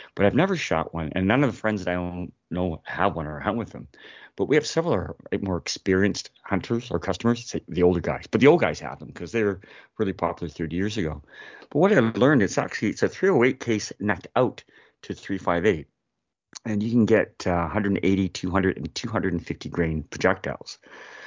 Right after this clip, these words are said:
So these, these things are a really good bush gun.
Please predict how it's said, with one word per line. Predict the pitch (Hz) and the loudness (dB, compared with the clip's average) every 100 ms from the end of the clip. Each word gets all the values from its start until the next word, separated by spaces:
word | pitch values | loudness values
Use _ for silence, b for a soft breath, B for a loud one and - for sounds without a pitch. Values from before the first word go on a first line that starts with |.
| B | B
So | - | -6
these, | 170 165 143 - | 0 2 0 0
these | 190 190 | -4 0
things | 139 90 | 2 4
are | 82 | 4
a | 69 | 2
really | 82 104 90 | 2 2 2
good | 82 71 | -2 2
bush | 107 117 | 2 2
gun. | - 76 78 | -4 -8 -10